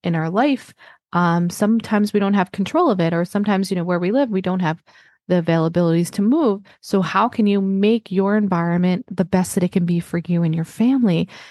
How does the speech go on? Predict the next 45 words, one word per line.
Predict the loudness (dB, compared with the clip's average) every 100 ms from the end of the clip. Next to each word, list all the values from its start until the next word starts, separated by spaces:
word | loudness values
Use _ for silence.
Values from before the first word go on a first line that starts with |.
| _ -4
And | 0
it's, | 0 0
some | -2 0
of | 0
it | -2
is | -2
just | -8 -4
being | -2 0
aware. | 2 2 2 0 -4 -14 -8
So | -2 -2 -2 _ _
if | -6 -4 -2
you | -2
are | 0 2
in | 2 2
this | 0 -2 -14 -18 _
environment, | -4 0 0 0 0 0 0 -4 -16 _
how | -2 -2
can | 0 0
we | 0
get | 0 -4 -2
you | -4 -4
to | -2 0 0 -2 -8 -18 _
live | -2 0 2
the | -2
best | 0 0 0 -4
quality | -6 -2 0 0
life | 0 -2 -6
as | -10
possible? | -10 -10 -12 -18
So | -8 -4 -4 -8 -20 -6
initially | -2 -2 0 0
in | 2
the | 0
Superfund | -2 -6 -4 0 -2
site, | 0 0 0 -4 -16 _
you | 0
know, | 2 0 -4 -2
I | 0
want | 2 0
you |
to | -4
try | -2 -2
to | 0
find | 0 0 0 -6 _ _ _ _ _ _ -18
quality | -4 0 2 0 0 -4 -6